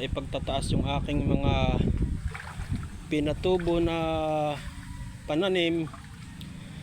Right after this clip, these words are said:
Napakadami ko pong naipunla na kamatis at tumubo na.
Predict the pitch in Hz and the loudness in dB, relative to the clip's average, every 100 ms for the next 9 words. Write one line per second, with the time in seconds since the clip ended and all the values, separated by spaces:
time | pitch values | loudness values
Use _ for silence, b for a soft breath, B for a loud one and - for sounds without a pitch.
0 | B B B - 131 131 - 143 139 147 | B B B -4 -2 -2 -2 -2 0 2
1 | 151 147 147 156 156 147 143 156 151 151 | 2 0 -2 0 2 2 0 0 2 2
2 | 151 156 151 165 160 160 147 - 156 151 | 0 0 2 2 2 -2 -2 0 2 2
3 | 151 165 160 | 2 2 4